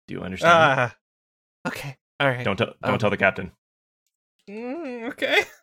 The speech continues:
Speaker 2: Okay. <laughs> He, like, steps out, closes the gate, and, like, <laughs> and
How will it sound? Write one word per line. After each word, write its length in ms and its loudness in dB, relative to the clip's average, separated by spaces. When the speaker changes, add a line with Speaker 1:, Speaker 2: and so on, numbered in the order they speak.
Speaker 2:
Okay. 640 6
<laughs> 1080 -14
He, 340 6
like, 240 10
steps 460 2
out, 260 8
closes 300 -2
the 120 0
gate, 320 2
and, 180 2
like, 200 2
<laughs> 180 -4
and 1160 6